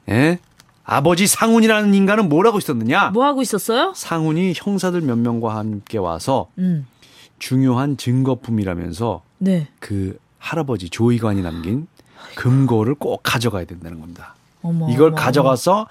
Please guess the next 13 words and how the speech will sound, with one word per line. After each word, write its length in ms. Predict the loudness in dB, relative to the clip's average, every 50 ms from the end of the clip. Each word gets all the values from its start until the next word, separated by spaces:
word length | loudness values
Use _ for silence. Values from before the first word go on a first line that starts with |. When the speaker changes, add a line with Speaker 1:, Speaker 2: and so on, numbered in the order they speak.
| -14 -20 -20 -8 -4
Speaker 1:
안에 360 | -2 -2 0 0 0 0 0
든 140 | 0 0 2
거를 260 | 2 2 2 0 -2
보여줘야 840 | -2 0 2 2 2 2 0 0 0 2 4 4 4 4 2 0 -2 -8 -16 -20 _ _
덕기가 640 | -10 -10 -10 -6 -4 -4 -2 0 0 0 0 -2 -4 _ _ _ _ _ -14
유치장에서 480 | -12 -10 -6 -4 -4 -4 -4 -4 -6 -6
나온다는 460 | -6 -6 -6 -8 -10 -10 -12 -14 -16
거죠. 260 | -18 -20 -20 -20 -20 -20 _ _ _ _
Speaker 2:
그래요? 440 | 0 2 4 4 4 2 0 -2 -4 _ _
Speaker 1:
네. 180 | -20 -18 -18 -18 -10 -4
Speaker 2:
그럼 260 | 2 2 4 6 6
얼른 300 | 6 6 6 4 4 2
가져가서 580 | 0 -2 0 0 2 2 2 0 0 0 -2